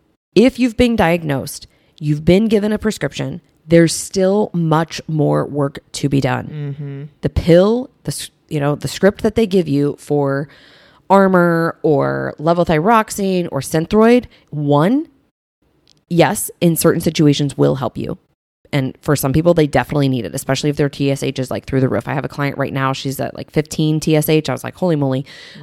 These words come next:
Speaker 1: uh,
Speaker 2: Mm-hmm.
Speaker 1: you need to be, you know, on medication that's stronger than what she's on." And, you know, again, we're fighting with her, uh, providers because it's only come down four points. That's unacceptable. Your T S H, you want it in an optimal range. You wanna make sure that the dose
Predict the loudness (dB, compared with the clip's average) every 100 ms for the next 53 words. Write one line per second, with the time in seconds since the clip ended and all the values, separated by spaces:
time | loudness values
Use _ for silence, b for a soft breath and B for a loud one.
0 | -2 -2 -2 -2 2 4 2 0 0 2
1 | 2 2 2 2 2 2 2 0 2 0
2 | 2 -2 -4 -6 -2 0 0 -2 -4 -6
3 | -2 0 -2 -4 B B B B -2 -2
4 | -2 -6 -4 -4 -2 0 2 2 0 0
5 | 0 2 2 2 2 2 4 4 4 2
6 | B B _ -2 -2 -2 -2 -2 0 0
7 | -2 -2 -4 0 -2 -4 -12 _ _ _
8 | _ -4 -2 0 0 0 0 -2 -2 -4
9 | -4 -4 -8 -6 -8 -6 -2 -2 -2 -8
10 | -8 -6 -6 -6 -8 -4 0 0 -2 -6
11 | -6 -6 -6 -2 -2 -2 -2 -2 -4 -10
12 | -6 -4 0 0 0 0 -2 0 0 0
13 | -2 -2 -2 -2 -4 -2 2 4 2